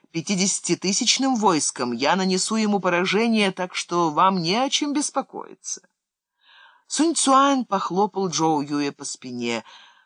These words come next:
«Вы, наконец, рассеяли мои сомнения. Берите же Лу Су и Чен Пу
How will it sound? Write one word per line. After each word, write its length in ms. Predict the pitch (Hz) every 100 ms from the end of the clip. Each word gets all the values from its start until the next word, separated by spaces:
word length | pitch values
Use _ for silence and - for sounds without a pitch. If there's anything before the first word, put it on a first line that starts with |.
| _ -
«Вы, 260 | 147 262
наконец, 640 | 262 240 - 190 175 190 -
рассеяли 880 | 160 151 - - 143 143 135 127 123
мои 280 | 120 110 117
сомнения. 880 | - 113 117 117 113 110 107 104 -
Берите 520 | 120 135 196 196 160
же 280 | - 139 127
Лу 240 | 131 131 131
Су 360 | - - 220
и 140 | 147 139
Чен 360 | - 135 120
Пу 360 | - 262 247